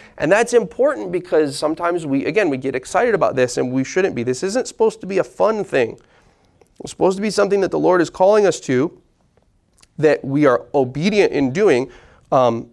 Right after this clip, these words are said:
out of a desire for love. Okay, so what kind of people, right? Which, so we've heard it's not everybody. We're not just out there fighting, uh, with everybody for fun. Who are we supposed to be contending against? Well, verse four says, "Certain people have crept in unnoticed,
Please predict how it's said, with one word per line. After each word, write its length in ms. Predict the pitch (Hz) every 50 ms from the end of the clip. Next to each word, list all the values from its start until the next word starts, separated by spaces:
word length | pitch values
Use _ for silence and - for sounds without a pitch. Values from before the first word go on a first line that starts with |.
| _ _ _ _ _ _
out 120 | - 127
of 80 | 131 123
a 120 | 127 123
desire 380 | 123 120 120 117 120 120 117 117
for 160 | 113 - 117
love. 400 | 110 113 113 113 107 113 - - _ _ _ _ _
Okay, 140 | - 151 175
so 140 | - - 151
what 180 | 143 180 226 -
kind 180 | - 220 220
of 60 | 208
people, 260 | 175 185 165 - 123 113
right? 280 | 110 131 165 - - - - - _ _
Which, 200 | 135 147 143 -
so 220 | - 151 135 120
we've 360 | 120 90 113 131 127 117 - -
heard 400 | - - 185 196 202 175 160 - _
it's 200 | 139 139 - -
not 200 | 156 156 160 -
everybody. 460 | - 180 180 190 180 175 180 180 185
We're 60 | 151
not 160 | 127 139 156
just 100 | 160 151
out 140 | - 170 170
there 100 | - 190
fighting, 480 | 175 - - 185 190 - 190 196 190 185
uh, 120 | 180 170 -
with 160 | 165 160 160
everybody 260 | 160 160 160 160 156
for 120 | 147 - 165
fun. 320 | 156 - 147 120 113 143 - - - - - _ _
Who 160 | - - 208 233
are 40 | 254
we 140 | 254 269 247
supposed 280 | - - 240 233 233 -
to 40 |
be 80 | 185 202
contending 520 | - - 208 196 - 208 220 226 214 196
against? 440 | 170 131 127 120 - - - - - _ _ - - - _ _ - _ _ _
Well, 100 | _ 156
verse 240 | 127 131 123 156 165
four 240 | - - 131 123 156
says, 480 | 165 - 127 95 127 151 196 202 - - _ _ _ _ _ _ _ _
"Certain 440 | - - - - 127 139 - - 247
people 580 | 233 165 143 120 113 127 160 226 254 - _ _ _ _ _ _ _
have 160 | - 135 -
crept 320 | - - 131 123 139 - -
in 120 | 185 208
unnoticed, 680 | 226 247 254 220 151 127 120 131 185 226 - - - -